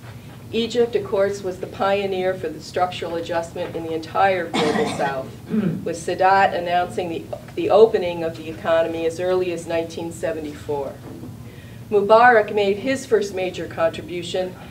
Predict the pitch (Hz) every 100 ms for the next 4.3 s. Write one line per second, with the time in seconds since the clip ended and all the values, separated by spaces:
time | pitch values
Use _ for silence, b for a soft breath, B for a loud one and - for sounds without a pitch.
0 | B 196 190 214 220 240 247 226 214 196
1 | 190 - 196 190 160 165 160 160 - -
2 | 185 185 185 196 175 170 180 165 156 156
3 | 156 156 156 - - 156 165 156 190 190
4 | 180 170